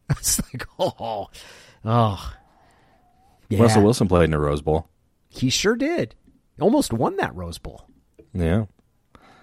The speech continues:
Speaker 2: Enjoy the game Friday, everybody. Uh,
Speaker 1: Go
Speaker 2: God,
Speaker 1: Troy.
Speaker 2: I, I, I think Kalen DeBoer gave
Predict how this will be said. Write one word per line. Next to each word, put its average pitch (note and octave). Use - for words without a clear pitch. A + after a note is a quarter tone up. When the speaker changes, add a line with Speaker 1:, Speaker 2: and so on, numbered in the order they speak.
Speaker 2:
Enjoy A#2+
the B2
game A#2+
Friday, G#2+
everybody. G2
Uh, D#2
Speaker 1:
Go F3+
Speaker 2:
God, G3
Speaker 1:
Troy. G3
Speaker 2:
I, -
I, -
I -
think B2+
Kalen G#2
DeBoer F2
gave D#2+